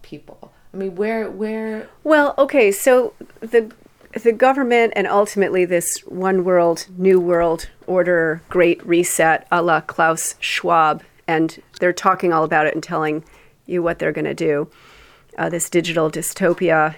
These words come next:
Speaker 2: and, uh, how no one will own anything and all this nonsense. Anyway, this is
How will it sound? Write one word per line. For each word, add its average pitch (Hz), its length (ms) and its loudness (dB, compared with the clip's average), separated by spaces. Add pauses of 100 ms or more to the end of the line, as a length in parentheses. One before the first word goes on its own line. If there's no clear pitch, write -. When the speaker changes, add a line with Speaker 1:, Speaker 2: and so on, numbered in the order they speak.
(100)
Speaker 2:
and, 165 340 -6
uh, 160 120 -4
how 170 160 -4
no 180 240 2
one 180 180 2
will 175 180 0
own 170 220 0
anything 156 560 -4
and - 200 -10
all 151 100 -12
this 151 160 -14
nonsense. 135 460 -12
Anyway, 190 280 2 (600)
this 214 360 2
is 202 320 2